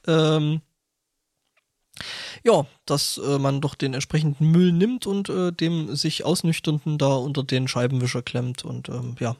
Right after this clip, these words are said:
man kann das ja mal vergessen, ne, so in der Nacht. Ist ja dann auch ein bisschen angeheitert und ja, ja, man trug eben, äh, entsprechenden Menschen dann, äh, den Müll hinterher. Ich mein, gut, sie hätten auch ein Ordnungsgeld aussprechen können, aber fanden es so halt irgendwie lustiger.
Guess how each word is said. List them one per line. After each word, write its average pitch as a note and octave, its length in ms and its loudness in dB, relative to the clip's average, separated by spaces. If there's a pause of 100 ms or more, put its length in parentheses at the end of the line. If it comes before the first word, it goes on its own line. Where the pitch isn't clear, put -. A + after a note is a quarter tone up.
(240)
man F3+ 180 2
kann C#3 200 2
das C#3+ 160 4
ja D3 80 0
mal C#3 160 0
vergessen, E3+ 520 2
ne, F#3+ 180 2
so D3+ 200 -4
in - 80 -10
der A#2+ 100 -8
Nacht. C#3+ 360 0 (720)
Ist D#3+ 140 -4
ja C#3+ 80 0
dann B2+ 140 0
auch C#3 120 -2
ein C#3+ 80 2
bisschen C#3 240 -2
angeheitert C3 640 0
und A#2+ 220 -6
ja, B2 100 0
ja, F3+ 180 6
man D#3+ 320 -2
trug C#3+ 220 -4
eben, A#2+ 340 -4
äh, B2 240 -4
entsprechenden B2+ 520 -8
Menschen B2 280 -6
dann, B2 220 -6
äh, B2 220 -8
den C3+ 160 4
Müll F#3 120 6
hinterher. A#2 400 -2 (640)
Ich C#3 100 2
mein, D3+ 120 6
gut, G3 180 2
sie - 120 2
hätten C3+ 160 0
auch B2 120 -2
ein A#2+ 60 -4
Ordnungsgeld F#3 500 -4
aussprechen E3 440 -6
können, E3+ 180 -4
aber D3+ 160 -4
fanden C3+ 300 -6
es B2+ 80 -4
so C#3 120 -8
halt C3 140 -8
irgendwie B2+ 240 -8
lustiger. - 420 -10